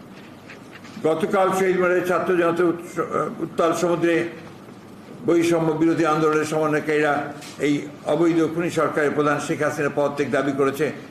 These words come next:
এবং অবিলম্বে নিরপেক্ষ সরকারের হাতে ক্ষমতা হস্তান্তরের দাবি জানিয়েছে। দেশের সকল মানুষ এই দাবির প্রতি সমর্থন জানিয়েছে। আমরা, আমরাও এই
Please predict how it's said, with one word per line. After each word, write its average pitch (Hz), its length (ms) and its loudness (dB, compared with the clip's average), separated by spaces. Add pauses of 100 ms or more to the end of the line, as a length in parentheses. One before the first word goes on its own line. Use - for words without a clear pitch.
এবং 147 100 0
অবিলম্বে 165 540 2 (280)
নিরপেক্ষ 147 580 0
সরকারের 131 380 2
হাতে 131 180 -2
ক্ষমতা 135 340 -2
হস্তান্তরের 123 440 -2
দাবি 123 220 2
জানিয়েছে। 113 440 -2 (680)
দেশের 160 260 2
সকল 165 380 2
মানুষ 160 340 2 (360)
এই 117 120 -2
দাবির 143 360 2
প্রতি 135 200 -4
সমর্থন 143 440 -2
জানিয়েছে। 135 500 0 (480)
আমরা, 147 600 2 (2750)
আমরাও 165 640 2
এই 156 360 2